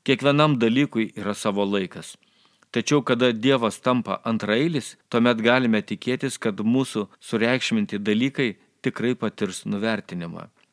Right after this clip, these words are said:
Dar vienas dalykas, mes turime rūpintis savo gyvybę.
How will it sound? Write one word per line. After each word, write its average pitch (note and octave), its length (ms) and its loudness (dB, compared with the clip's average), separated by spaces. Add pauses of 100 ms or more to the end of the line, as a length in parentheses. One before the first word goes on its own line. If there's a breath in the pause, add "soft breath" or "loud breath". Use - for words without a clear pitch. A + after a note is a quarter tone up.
(180)
Dar C3+ 240 4
vienas B2 320 2
dalykas, G2+ 480 0
mes A2+ 180 0
turime A#2 300 2
rūpintis G2 480 -4
savo G2 240 -4
gyvybę. G2 480 -4